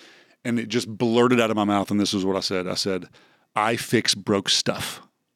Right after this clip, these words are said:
I fix broke stuff." And then he looked straight back at me, like, looked through me. And then he said, "S-, then you need to help leaders do that."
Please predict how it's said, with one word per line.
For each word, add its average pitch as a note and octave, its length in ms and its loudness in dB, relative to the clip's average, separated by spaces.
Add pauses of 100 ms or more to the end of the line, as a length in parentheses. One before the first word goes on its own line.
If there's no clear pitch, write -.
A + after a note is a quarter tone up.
(340)
I - 120 -6
fix - 340 0
broke G2+ 300 -2
stuff." - 480 -4
And G#2 100 -2
then G#2 60 4
he G#2 80 2
looked G#2 160 2
straight B2 440 0
back A2+ 280 -2
at A#2+ 40 -6
me, F#2+ 300 -2
like, G2 180 -6
looked A2 260 0
through G#2 260 -2
me. F#2+ 240 -2 (720)
And A2 180 0
then A2 80 2
he G#2+ 80 2
said, G2 280 -2
"S-, - 260 -4
then G#2+ 260 -2
you A2 280 6
need A2+ 260 6
to G#2 80 4
help G2+ 260 0
leaders F#2+ 680 -2 (200)
do F2+ 200 0
that." F2 420 -6